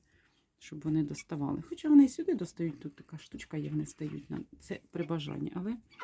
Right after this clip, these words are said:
щоб не мучились. Отака курочка, отака голошийка. Оце така гарненька. Так, ми ще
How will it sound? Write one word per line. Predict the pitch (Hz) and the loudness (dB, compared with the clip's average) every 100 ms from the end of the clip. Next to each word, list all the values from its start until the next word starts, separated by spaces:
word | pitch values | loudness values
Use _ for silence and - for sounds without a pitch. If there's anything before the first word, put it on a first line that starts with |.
| - _ - - - - _ _ | -18 _ -20 -20 -18 -18 _ _
щоб | - 156 | -12 -4
не | 165 160 151 | 0 0 0
мучились. | 151 165 165 170 | -4 -8 -8 -10
Отака | - - - - - - - - | -12 -14 -14 -20 -20 -20 -18 -8
курочка, | 214 156 - - 98 | -6 -6 -8 -6 -6
отака | - - 151 - | -6 -6 -8 -6
голошийка. | 175 185 - - - - 160 - - _ - _ - - - | -4 -4 -4 -6 -8 -8 -12 -12 -20 _ -20 _ -20 -20 -16
Оце | 156 214 | -12 -10
така | - - | -12 -8
гарненька. | 170 175 170 - - - 170 - - - - - | -4 -4 -4 -4 -4 -6 -14 -14 -20 -20 -20 -20
Так, | - - - | -20 -20 -16
ми | 170 | -14
ще | - | -14